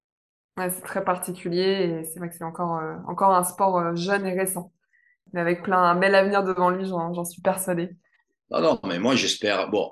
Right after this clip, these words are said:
Speaker 2: j-, j'espère qu'il va entrer le plus tôt possible, hein, le, dans, dans les Jeux Olympiques, ça c'est clair.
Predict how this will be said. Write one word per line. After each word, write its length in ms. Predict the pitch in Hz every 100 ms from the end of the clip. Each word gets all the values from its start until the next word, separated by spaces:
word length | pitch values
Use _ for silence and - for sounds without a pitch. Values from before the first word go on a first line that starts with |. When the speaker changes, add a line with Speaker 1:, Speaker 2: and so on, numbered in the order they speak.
| -
Speaker 2:
j-, 260 | - 82 78
j'espère 460 | 92 92 120 120 -
qu'il 120 | 101
va 180 | 107 104
entrer 440 | 104 - 104 104
le 120 | 101
plus 140 | - 104
tôt 140 | 117
possible, 460 | - - 117 95 101
hein, 140 | 110
le, 340 | 101 92 90 90
dans, 260 | 90 90
dans 160 | 92 87
les 100 | 87
Jeux 120 | 98
Olympiques, 500 | 98 95 - 92 -
ça 140 | 92
c'est 160 | 80 82
clair. 380 | 104 90 76